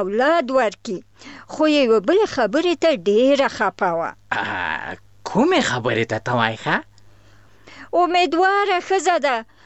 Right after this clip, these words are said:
Speaker 1: باید ده چې وخت په وخت کلینیک ته لاړه شي او ډاکټرانې وګوري. خو
Speaker 2: خو څه؟
Speaker 1: خو ستا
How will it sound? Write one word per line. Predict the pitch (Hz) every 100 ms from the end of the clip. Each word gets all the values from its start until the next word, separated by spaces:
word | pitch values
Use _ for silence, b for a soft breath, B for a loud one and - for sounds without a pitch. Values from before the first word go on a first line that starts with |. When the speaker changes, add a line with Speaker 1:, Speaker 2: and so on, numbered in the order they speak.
| b
Speaker 1:
باید | 311 311 320 277
ده | 359 359 370
چې | 311 359 381 370 B B
وخت | 247 330 370 -
په | -
وخت | 196 226 330 -
کلینیک | 294 233 214 247 554 605 -
ته | 453 403
لاړه | 359 330 320
شي | - 285 269 b b b 262
او | 247
ډاکټرانې | 226 214 208 214 240 247 370 494 494 523 539 b 294
وګوري. | 392 320 349 294 254 208 B B
خو | - - 339 320 330 320 320 320
Speaker 2:
خو | - 220 -
څه؟ | 320 349 185 240 _ - - -
Speaker 1:
خو | 202
ستا | - - 269